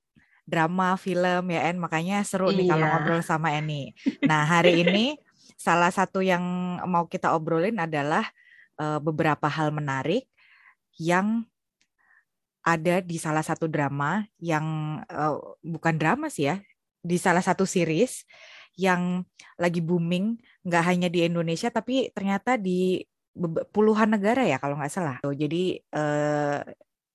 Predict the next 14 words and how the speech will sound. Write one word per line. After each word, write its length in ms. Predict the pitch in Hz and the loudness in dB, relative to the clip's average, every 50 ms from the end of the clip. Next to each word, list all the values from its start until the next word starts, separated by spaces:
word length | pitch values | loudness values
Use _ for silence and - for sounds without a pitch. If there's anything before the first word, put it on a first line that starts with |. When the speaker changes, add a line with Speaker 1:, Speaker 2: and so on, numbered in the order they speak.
| _ _ _ _ _ | _ _ _ _ _
Speaker 1:
series 400 | - - - 202 175 185 180 - | -6 -2 0 2 4 4 2 2
ini 320 | 175 180 190 208 226 226 202 | 0 0 2 2 0 0 -2
Squid 300 | - - - - 190 - | -4 -4 -4 -4 -4 -4
Game. 460 | - 165 165 165 156 139 120 127 - - - _ _ _ _ _ _ _ _ _ _ _ _ - | -2 0 2 2 2 2 -2 -6 -12 -18 -20 _ _ _ _ _ _ _ _ _ _ _ _ -12
Nah, 480 | 120 120 120 117 110 90 76 85 98 - | -10 -8 -8 -8 -10 -10 -12 -12 -14 -12
mungkin 640 | - - 175 180 185 190 185 247 269 277 269 269 220 - - _ _ _ | -6 -2 -2 0 0 2 2 2 2 2 0 -2 -4 -6 -10 _ _ _
banyak 360 | - 175 170 170 170 170 - | -2 0 0 0 0 -2 -4
teman-teman 480 | - 175 170 165 170 170 170 170 170 | -4 -2 -2 -2 -2 -2 -2 -2 -2
pendengar 400 | 165 - 165 165 160 160 180 202 | -2 -4 -4 -4 -2 -2 -4 -4
juga 560 | 196 185 156 165 160 151 147 147 - - - - | -4 -4 -2 0 2 2 2 2 0 -4 -8 -10
udah 400 | - 147 143 143 151 147 147 147 | -8 -8 -8 -6 -4 -4 -4 -4
nonton 520 | 151 156 151 143 147 139 151 147 147 160 175 | -4 -4 -4 -6 -4 -4 -2 -2 -2 -2 -4
sampai 240 | - 160 147 143 147 | -6 -6 -6 -6 -6
selesai. 540 | - - 143 139 135 - - 147 139 143 | -6 -6 -6 -8 -6 -6 -4 -2 -2 -2